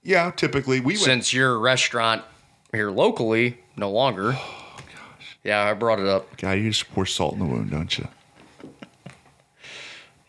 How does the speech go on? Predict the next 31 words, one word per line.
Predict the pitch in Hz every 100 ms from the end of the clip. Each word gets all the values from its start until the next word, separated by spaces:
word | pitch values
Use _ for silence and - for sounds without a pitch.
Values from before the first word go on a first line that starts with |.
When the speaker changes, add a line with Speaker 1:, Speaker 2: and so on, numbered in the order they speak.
| 110
Speaker 2:
Yep. | 135 - -
Speaker 1:
I, | -
I'm, | - 104 92 - -
I'm | 123
struggling | - - 98 - - - _ _ _ -
to | -
find | 87 - 92 92 92 98 104 107 -
a | - 87
new | 95
wing | 95 117
place. | 117 - - - - - _ _ _ - _ _ -
I | 80
need | 92 107 -
breaded | 82 98 80
wings. | 85 92 - - - -
That's, | - - _
that's | 143 -
what | -
my |
place | - 92
specialized | - 98 - - -
in. | - - - - -
So | -
I | 120
don't |
know | 135
if |
I | 113
told | 101 113
you | 101
this, | 98 120 - -